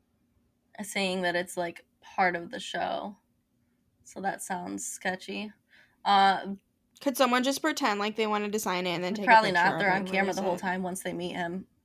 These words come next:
Speaker 1: Like, he brings you in and, like, you're on camera that entire
Speaker 2: Oh.
Speaker 1: time. Uh, so you probably can't pull out a camera yourself. Um, and it, he, like, he
Speaker 2: Ooh.
Speaker 1: says that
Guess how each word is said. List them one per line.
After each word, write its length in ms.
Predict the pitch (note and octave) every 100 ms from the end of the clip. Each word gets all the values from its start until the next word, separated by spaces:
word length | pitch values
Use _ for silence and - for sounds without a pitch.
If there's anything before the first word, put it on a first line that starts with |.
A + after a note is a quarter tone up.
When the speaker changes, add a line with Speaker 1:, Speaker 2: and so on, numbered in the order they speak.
| _
Speaker 1:
Like, 200 | F#3+ F3+
he 180 | - A#3
brings 320 | A3 A3+ A#3+
you 140 | G#3+ F#3+
in 260 | F#3 F#3
and, 180 | F#3 F3+
like, 180 | F3+ F3+
you're 120 | F#3
on 120 | F3+
camera 300 | F3+ F3+ E3
that 140 | E3+ E3+
entire 280 | F3+ F3+ F3
Speaker 2:
Oh. 20 |
Speaker 1:
time. 360 | G3+ E3+ - G3 _ _ _ _ _ F#3+
Uh, 340 | F#3 F3 E3+
so 420 | - F#3+ F3 F3 -
you 180 | F#3+ F#3+
probably 280 | F#3 E3+
can't 300 | E3+ F3 -
pull 140 | - E3+
out 120 | E3+
a 40 |
camera 280 | E3+ F3 F3
yourself. 500 | F3 F#3 F3 F3 - _ _ _ _ _ _ - - _
Um, 600 | G#3+ G#3 G3+ G3+ G3+ G#3 - _ _ _ _ _ _ -
and 100 | A#3+
it, 100 | B3
he, 220 | A#3+ C#4 C4+
like, 240 | D4+ F#4+
he 140 | F4 D4
Speaker 2:
Ooh. 100 | E4+
Speaker 1:
says 220 | G3 G#3+
that 240 | B3 F#3+